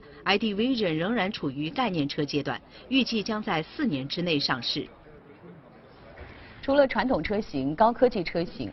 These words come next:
Speaker 2: 车展上还有不少的集趣味性、实用性以及概念性于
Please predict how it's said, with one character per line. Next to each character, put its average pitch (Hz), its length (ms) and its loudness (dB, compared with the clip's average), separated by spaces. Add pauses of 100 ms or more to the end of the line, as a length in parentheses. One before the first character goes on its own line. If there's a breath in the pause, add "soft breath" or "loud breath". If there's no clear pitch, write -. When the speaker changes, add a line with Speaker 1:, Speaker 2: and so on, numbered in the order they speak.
Speaker 2:
车 - 140 -2
展 143 180 0
上 131 180 -4
还 151 140 0
有 139 100 0
不 139 160 -4
少 107 300 -2
的 113 160 -4
集 139 220 -6
趣 226 240 0
味 185 160 0
性、 175 260 -4
实 - 140 -6
用 190 200 -2
性 165 160 -4
以 123 120 -2
及 139 140 -4
概 339 280 4
念 160 200 -2
性 139 260 -6
于 143 120 -6